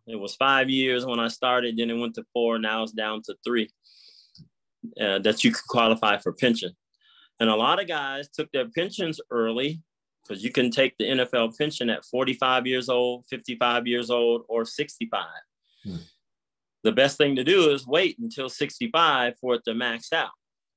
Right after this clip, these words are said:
Speaker 1: We, we had a lot of guys that were afraid, "Well, I'm not gonna live that long," because at one point when I retired, the average life expectancy of an N F L player was age fifty-three.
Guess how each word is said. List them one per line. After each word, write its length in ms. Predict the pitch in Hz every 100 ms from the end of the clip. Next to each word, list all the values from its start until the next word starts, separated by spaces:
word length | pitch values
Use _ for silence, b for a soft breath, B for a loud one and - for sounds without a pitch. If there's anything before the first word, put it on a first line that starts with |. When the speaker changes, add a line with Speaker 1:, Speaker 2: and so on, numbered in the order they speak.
| -
Speaker 1:
We, 200 | 120 135
we 100 | 139
had 140 | 147 139
a 40 |
lot 240 | 131 135
of 80 | 139
guys 400 | 123 123 123 123
that 160 | 123 98
were 220 | 120 113
afraid, 720 | 113 - 160 220 156 131 139 - _ _ _ _ _
"Well, 200 | 139 127
I'm 140 | 143 156
not 120 | 143
gonna 200 | 139 139
live 240 | 180 175
that 200 | 147 113
long," 320 | 117 104 90 -
because 320 | 113 113 117 113
at 160 | 107
one 320 | 117 139 139
point 400 | - 185 190 143 -
when 160 | 113 104
I 140 | 139
retired, 640 | 185 170 147 117 113 120 117
the 180 | 92
average 340 | 123 123 123 113
life 180 | 120 123 -
expectancy 800 | - - 151 - 120 - 120 117
of 140 | 107
an 80 | 110
N 100 | 120
F 100 | 117
L 160 | 117 107
player 360 | - 156 139 120
was 200 | 110 113
age 240 | 110 113
fifty-three. 640 | 123 113 107 - 175 98